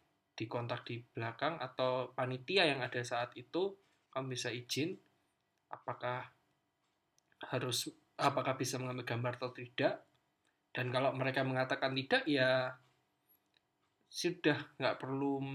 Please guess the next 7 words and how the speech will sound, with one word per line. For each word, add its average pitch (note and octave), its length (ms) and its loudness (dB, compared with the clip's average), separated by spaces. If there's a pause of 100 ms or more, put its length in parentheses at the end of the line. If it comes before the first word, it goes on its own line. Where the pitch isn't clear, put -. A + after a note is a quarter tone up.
berusaha C3 480 0
untuk B2 240 -4
mengambil B2+ 400 -4
gambar, D3+ 480 2
dan A#2+ 240 0
nikmati B2 640 -4 (800)
kebebasanmu C#3+ 960 2